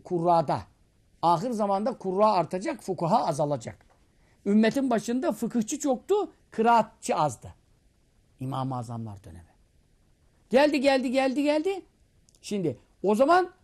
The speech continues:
hutbeler kısa okunur, namaz uzun kınılırdı Cuma'da diyor hadis-i şerif. Ahir zamanda ne olacak? Hutbe yirmi dakika, namaz iki dakika. İki takla bir bakla, bitti. Namaz iki dakika.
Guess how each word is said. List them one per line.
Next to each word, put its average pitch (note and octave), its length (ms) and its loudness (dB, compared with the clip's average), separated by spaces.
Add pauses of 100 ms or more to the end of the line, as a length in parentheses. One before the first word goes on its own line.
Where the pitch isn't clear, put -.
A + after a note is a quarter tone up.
(140)
hutbeler C4 560 2
kısa C#4 220 2
okunur, D#4+ 440 2
namaz B3+ 280 4
uzun G#3+ 240 0
kınılırdı E3+ 480 -2
Cuma'da C#3+ 480 -2
diyor B2+ 120 -4
hadis-i B2+ 220 -6
şerif. A2 200 -10 (840)
Ahir A#3+ 260 4
zamanda D#4 400 4
ne F4 60 2
olacak? D4+ 400 2
Hutbe C4+ 280 0
yirmi E4 360 0
dakika, E4 320 0
namaz D4+ 280 2
iki B3+ 180 -6
dakika. D3 340 -4
İki D3+ 180 -18
takla A3 340 -4
bir G3 120 -8
bakla, C4 380 -6 (920)
bitti. E3+ 400 -4 (960)
Namaz C#4+ 320 2
iki E4+ 180 2
dakika. F#3 380 0